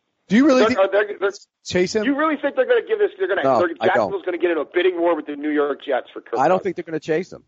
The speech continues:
Speaker 3: I don't. I don't think they're gonna chase him.
Speaker 2: I don't either. So, I mean, we're talking about the Jets, and we're talking about Denver, and we've discussed this here. I'd go to the Jets before I go to Denver. Denver's in the middle of a tear down. The Jets have at least torn it down already.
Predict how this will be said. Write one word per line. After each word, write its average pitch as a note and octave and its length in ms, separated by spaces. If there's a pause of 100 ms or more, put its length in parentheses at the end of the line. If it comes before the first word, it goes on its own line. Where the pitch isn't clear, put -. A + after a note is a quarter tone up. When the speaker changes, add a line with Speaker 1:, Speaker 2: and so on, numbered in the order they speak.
(120)
Speaker 3:
I F#2 100
don't. G#2+ 240 (160)
I G2 60
don't G#2+ 80
think G#2 120
they're G2 80
gonna F#2 100
chase E2+ 160
him. E2+ 80
Speaker 2:
I F3+ 100
don't A#3+ 160
either. - 240 (440)
So, A#3 160
I - 20
mean, G#3+ 220
we're A3 100
talking A#3+ 300
about A3 160
the E3 60
Jets, D#3+ 400 (120)
and F3 80
we're D#3+ 80
talking F3 340
about D#3 300
Denver, C3+ 400
and C#3 140
we've D3 160
discussed E3 420
this - 180
here. C3+ 360
I'd D3 160
go C#3+ 100
to C3+ 60
the A2+ 80
Jets B2+ 240
before - 240
I - 20
go G#2 100
to - 80
Denver. - 380 (320)
Denver's G3+ 300
in F3+ 80
the D#3+ 60
middle E3 200
of C3 80
a G2+ 60
tear B2+ 300
down. A#2 340
The - 60
Jets C#3 260
have B2 100
at G2+ 100
least A2+ 200 (100)
torn G#2+ 180
it - 120
down G2+ 240 (720)
already. A#2+ 500